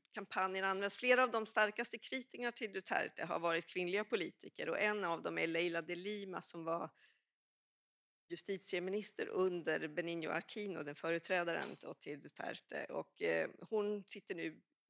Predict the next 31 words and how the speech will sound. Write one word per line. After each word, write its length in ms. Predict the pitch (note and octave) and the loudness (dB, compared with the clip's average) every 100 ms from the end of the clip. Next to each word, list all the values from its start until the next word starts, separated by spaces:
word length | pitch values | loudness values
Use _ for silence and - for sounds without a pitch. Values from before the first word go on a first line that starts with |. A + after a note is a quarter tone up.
| _ | _
grip-, 300 | F#3 F3 - | -2 -2 -2
hon 140 | G3 G3 | -2 0
greps 340 | F#3+ A3+ - | 2 0 0
i 20 | |
februari 680 | G3+ D#3+ - - G#3+ A#3 G#3 | -6 -6 -2 2 4 6 4
och 60 | F3+ | 2
hon 140 | F3 | -2
är 60 | - | 2
anklagad 680 | F#3+ F3 - G#3+ A3+ A3 G#3+ | 2 2 0 4 4 4 0
för 280 | - F3 F3+ | 0 0 2
att 140 | - | 0
under 220 | E3+ E3 | -2 -4
sin 180 | D#3+ E3+ | -6 -6
tid 260 | - A#3 A3 | -2 -2 0
som 160 | G3 | -2
justitieminister 1120 | G3 - A3 F#3+ - F3 F#3 A3+ A#3+ - G#3+ G#3 - - _ - | -2 -4 -6 -6 -6 -4 -2 -4 -4 -6 -6 -8 -10 -20 _ -6
ha 80 | G3 | -2
smugglat 460 | G3+ F#3+ F3 E3+ | 0 2 2 -2
knark 560 | - F3+ G#3+ G3 - - | -4 2 4 2 -2 -8
till 100 | - | -6
ett 140 | - | -4
fängelse 680 | - F#3 E3 F#3 F#3 - F3+ | 0 0 2 0 0 0 2
via 380 | E3+ G3+ F3 F#3 | 4 4 6 2
sin 320 | - F3+ F3 - _ _ | 2 0 -2 -10 _ _
chaufför 480 | - G3 - A#3 F#3+ | 0 0 6 8 8
som 160 | E3+ E3 | 6 -2
hon 120 | E3 | -4
hade 200 | E3+ E3+ | -2 0
en 80 | E3+ | 0
affär 500 | F3+ - C4 F3 D3 | -2 2 8 8 8
med. 280 | D#3 - | 0 -4